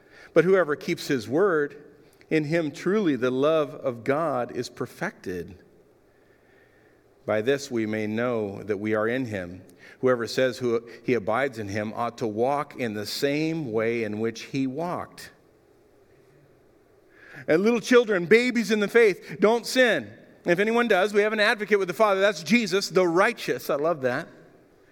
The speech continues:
He is the propitiation. Remember, he is the appeasement. Don't claim Christ and, and live in sin.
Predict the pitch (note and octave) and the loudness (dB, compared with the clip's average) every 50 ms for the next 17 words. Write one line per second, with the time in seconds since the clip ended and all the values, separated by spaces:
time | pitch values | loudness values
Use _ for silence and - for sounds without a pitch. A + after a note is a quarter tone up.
0 | _ _ _ _ _ - - - - G3+ G3+ F#3 G#3+ A#3+ C#4+ C#4+ A#3 E3+ D#3 F3 | _ _ _ _ _ -20 -4 2 2 2 4 6 6 6 6 4 2 -2 0 0
1 | E3 - - F#3+ F3 F#3 F#3 E3+ - - E3+ D#3+ D#3 D#3 C#3 - C3 A2 F#2+ - | 0 2 2 0 2 2 -2 -6 -2 0 2 2 2 2 -2 -4 -8 -8 -10 -12
2 | - - - - D3 E3 F#3 F3+ F3 F3+ A3+ A#3 G3 F#3+ A#3 C4+ C#4 A#3+ F3 E3 | -18 -18 -8 -4 -2 0 2 2 2 2 2 0 0 2 4 4 4 2 2 2
3 | F#3+ F3+ E3 - - A3 G#3+ F#3+ F3+ - - B2+ G#2 - - - - - - - | 2 2 2 2 0 -2 -2 0 -2 -2 -2 -6 -6 -6 -10 -20 -20 -20 -20 -20
4 | _ _ _ _ _ _ _ _ _ _ _ _ _ _ _ _ _ _ _ _ | _ _ _ _ _ _ _ _ _ _ _ _ _ _ _ _ _ _ _ _
5 | _ _ _ _ _ _ _ _ _ _ _ _ _ _ _ _ _ _ - C3+ | _ _ _ _ _ _ _ _ _ _ _ _ _ _ _ _ _ _ -10 -8
6 | C#3+ D3 C#3+ C3+ F#3 A3 C4+ B3+ A#3+ - - - - - - - - D#3 C#3+ - | -6 -6 0 4 4 4 4 4 0 -4 -12 -18 -18 -20 -12 -6 -6 -4 -2 2
7 | G3 A3+ A3+ G#3 F#3+ - - G3+ A#3+ C#4 B3 - - F3+ F#3 F3+ F3+ F3 F3 G3 | 2 2 4 2 0 0 4 4 4 4 2 0 -2 -2 0 2 0 2 2 2
8 | G#3+ G3 F#3 E3 D3 - - A#3+ C#4 C4+ A3+ F#3 G3 A3+ A3 | 2 2 0 -2 -4 0 2 4 4 4 2 0 -4 -8 -12